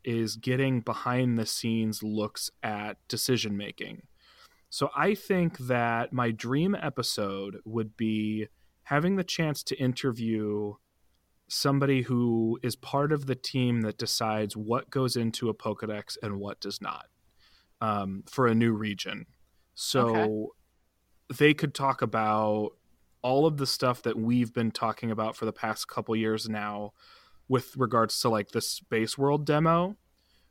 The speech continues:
Speaker 1: where it's
Speaker 2: Mm-hmm.
Speaker 1: like, "Hey, talk about, talk about one of your favorite Pokemon designs that never made it into a game." Like, that,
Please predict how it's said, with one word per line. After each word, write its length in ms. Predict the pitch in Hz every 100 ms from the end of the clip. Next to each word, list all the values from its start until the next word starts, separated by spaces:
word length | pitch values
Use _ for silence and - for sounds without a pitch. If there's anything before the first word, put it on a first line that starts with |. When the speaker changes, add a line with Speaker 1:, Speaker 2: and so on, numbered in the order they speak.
| _
Speaker 1:
where 160 | 127 123
it's 100 | 120
Speaker 2:
Mm-hmm. 80 | 120
Speaker 1:
like, 220 | 107 -
"Hey, 240 | - 151 127
talk 280 | - 139
about, 440 | 208 208 190 160 -
talk 220 | 165 165
about 160 | 196 165
one 100 | 151
of 40 |
your 120 | 131
favorite 300 | 127 127 120
Pokemon 440 | - 117 120 113 110
designs 380 | 110 113 113
that 140 | - 110
never 340 | 113 113 117 110
made 200 | 110 107
it 80 |
into 300 | 110 104 113
a 60 | 101
game." 480 | 92 107 107 - - -
Like, 180 | 113
that, 320 | 123 131 135